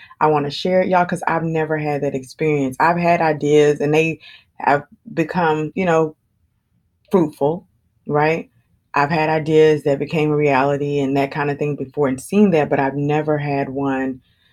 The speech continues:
perform the way B A S Media has, and it is still, I'm still in awe.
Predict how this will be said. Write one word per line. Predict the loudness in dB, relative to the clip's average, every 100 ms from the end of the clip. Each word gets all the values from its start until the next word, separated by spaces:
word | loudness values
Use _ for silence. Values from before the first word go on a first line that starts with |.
| _ _ _ _ _ _
perform | -10 -4 2 4 4
the | 2
way | 2 2 0
B | -2 0
A | -2
S | -4
Media | -4 -2
has, | -2 -2 -2
and | -2
it | -2
is | -2 -4 -8 -16 -20 _ _ _ _ -20
still, | -8 0 2
I'm | 0
still | 0 0 2
in | 0
awe. | -2 -4 -8